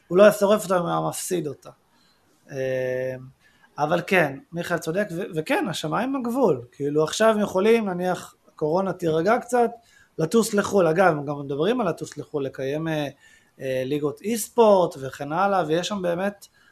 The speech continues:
אנשים עם מאוד מחשבות, והם כל הזמן רמזו כזה, יש כבר, אה, דיבורים מחו"ל שמעוניינים בפורמט, מעוניינים בזה, מאוד התעניינו,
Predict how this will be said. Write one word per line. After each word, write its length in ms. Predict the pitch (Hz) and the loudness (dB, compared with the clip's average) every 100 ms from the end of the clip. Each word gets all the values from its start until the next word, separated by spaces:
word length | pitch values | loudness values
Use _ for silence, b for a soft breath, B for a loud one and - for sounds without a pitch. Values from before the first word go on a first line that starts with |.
| _ - | _ -4
אנשים 340 | 151 151 196 | -2 -2 -4
עם 100 | 185 | 0
מאוד 180 | 196 202 | 0 0
מחשבות, 360 | 175 - 202 220 | -4 -2 0 0
והם 240 | 190 190 196 | -2 -4 -2
כל 160 | 240 | 2
הזמן 240 | 269 269 247 | 2 2 0
רמזו 400 | 208 196 233 269 | 0 0 -4 -2
כזה, 280 | 269 277 302 - b b | -2 0 -2 -4 b b
יש 200 | 202 262 | 4 4
כבר, 480 | - 196 202 220 226 | 2 0 4 6 6
אה, 420 | 226 208 196 185 220 | 4 4 4 2 -2
דיבורים 480 | 165 165 170 190 190 | -2 -2 0 -2 -2
מחו"ל 460 | 180 - 285 311 233 | -6 -6 0 0 0
שמעוניינים 580 | 196 180 175 185 202 | -6 -8 -8 -6 -6
בפורמט, 540 | 185 165 170 180 277 196 | -6 -8 -10 -6 -4 -4
מעוניינים 460 | 185 175 170 196 196 | -8 -10 -10 -8 -8
בזה, 360 | 185 240 269 226 | -8 -6 -6 -6
מאוד 220 | 196 190 | -8 -8
התעניינו, 560 | 185 185 185 233 277 | -10 -14 -14 -14 -14